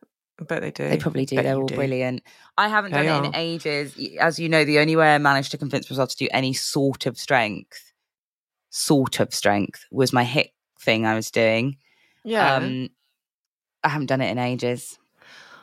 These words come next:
Speaker 1: Oh, I thought you loved it.
Speaker 2: I loved it. I just kind of fell out with it a little bit.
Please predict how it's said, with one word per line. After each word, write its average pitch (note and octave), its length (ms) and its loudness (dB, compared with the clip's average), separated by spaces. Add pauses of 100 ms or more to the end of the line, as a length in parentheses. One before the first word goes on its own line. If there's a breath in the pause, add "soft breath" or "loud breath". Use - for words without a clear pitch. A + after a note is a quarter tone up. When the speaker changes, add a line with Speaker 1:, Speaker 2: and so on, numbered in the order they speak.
(140 loud breath)
Speaker 1:
Oh, D#4 120 8
I D4 60 8
thought C#4+ 160 -2
you C#4 80 -4
loved D4+ 280 -2
it. D#3 200 0
Speaker 2:
I F#3+ 80 4
loved G#3+ 420 2
it. D3+ 200 0
I - 80 0
just D#3+ 180 -10
kind D#3+ 160 -2
of D3+ 60 -10
fell D3+ 180 4
out D3 340 4
with C#3 160 -4
it C#3 140 0
a A#2+ 60 -2
little - 160 -2
bit. C3 180 2